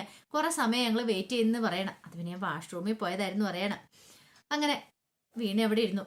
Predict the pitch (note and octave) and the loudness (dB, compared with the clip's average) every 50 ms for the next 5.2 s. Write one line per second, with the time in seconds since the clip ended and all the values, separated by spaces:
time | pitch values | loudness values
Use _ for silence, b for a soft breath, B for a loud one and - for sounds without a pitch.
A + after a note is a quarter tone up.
0 | - _ - E3+ D#3+ E3 - G#3 F#3 F#3+ G3+ G3+ - G#3+ F3 F3 F3+ F#3 F#3 G3 | -8 _ -8 -8 -6 -4 -2 -2 -2 0 -2 0 0 -2 -2 -2 -2 -2 0 2
1 | G3 G#3 G#3+ A3+ A#3 A3+ A3 G3+ G#3 G3+ G#3 - - C#4+ C4 G#3+ - - b b | 2 4 4 4 4 2 2 0 0 -2 -4 -6 -4 -2 -2 -2 -2 -4 b b
2 | b b b _ - A3 F3+ E3+ E3+ F#3 G#3+ G#3+ C#4 A3+ G#3 A3+ C4+ C#4 B3 A3 | b b b _ -2 0 0 2 2 0 2 2 2 4 4 4 4 4 2 2
3 | A#3 A#3+ A#3+ A3+ - - _ _ _ _ _ _ _ - - - A3 G#3 G#3+ A3 | 2 2 0 0 -4 -8 _ _ _ _ _ _ _ -14 -4 0 2 2 4 2
4 | A#3+ A#3+ A3+ A3 A#3 A#3 A#3+ A#3+ A#3 A#3+ A3 F3 E3+ - A3 A#3+ A#3+ A3 G#3+ G#3+ | 2 2 2 2 2 0 0 0 0 0 -2 -2 0 0 0 2 2 2 2 2
5 | G#3+ G#3 A3 | 2 2 -2